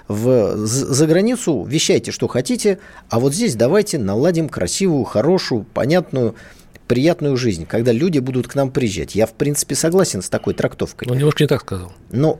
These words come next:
Speaker 1: смысл именно
Speaker 2: Он
Speaker 1: был
Speaker 2: сказал,
Speaker 1: такой.
Speaker 2: <clears throat> он сказал, что, чтобы, э, всё-таки сделать нашу страну более миролюбивой, и чтобы люди ехали сюда, из Запада, чтобы...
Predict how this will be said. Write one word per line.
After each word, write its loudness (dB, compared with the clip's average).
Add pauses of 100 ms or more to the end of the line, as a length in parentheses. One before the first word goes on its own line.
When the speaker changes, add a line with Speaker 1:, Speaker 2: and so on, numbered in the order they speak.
Speaker 1:
смысл 2
именно 0
Speaker 2:
Он 0
Speaker 1:
был 4
Speaker 2:
сказал, 2
Speaker 1:
такой. 0 (180)
Speaker 2:
<clears throat> -14
он -4
сказал, 2
что, -4
чтобы, -2
э, -2
всё-таки -6 (640)
сделать 2
нашу 0
страну 2
более 2
миролюбивой, 2
и -8
чтобы -2
люди 2
ехали 2
сюда, 0
из 0
Запада, 0
чтобы... -4